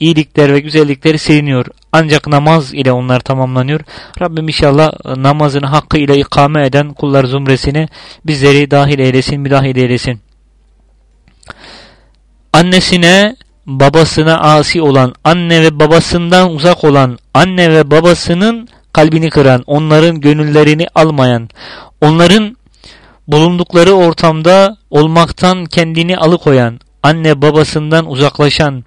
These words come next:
anne babası yaşlandıklarında Allah Azze ve Celle'nin Resulü Muhammed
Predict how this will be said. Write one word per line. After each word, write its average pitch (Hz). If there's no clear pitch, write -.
anne 170
babası 170
yaşlandıklarında 175
Allah 175
Azze 180
ve 170
Celle'nin 165
Resulü 170
Muhammed 175